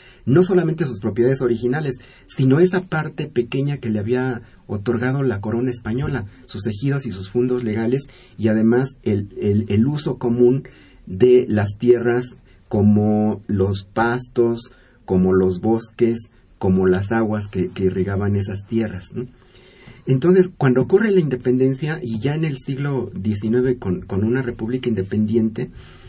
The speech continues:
eh, sí continúa esta problemática agraria, pero es una problemática agraria heredada. El, el siglo diecinueve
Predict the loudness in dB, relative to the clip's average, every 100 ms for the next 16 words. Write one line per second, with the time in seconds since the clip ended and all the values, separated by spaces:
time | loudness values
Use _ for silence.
0 | -20 -20 -14 -2 0 0 -4 4 4 4
1 | -2 -4 0 2 2 0 0 -2 -4 -6
2 | -10 -20 -20 0 0 0 -6 -4 -2 0
3 | -2 -4 -6 -4 -2 -2 0 -2 -4 -16
4 | -20 -8 0 0 2 -2 -2 0 0 0
5 | -2 -4 -4 -4 -2 -2 0 0 -2 -2
6 | -4 -6 -8 -16 -20 _ -20 _ _ _
7 | 0 2 4 4 4 4 4 2 -2 -2
8 | 0 -2 -2 -6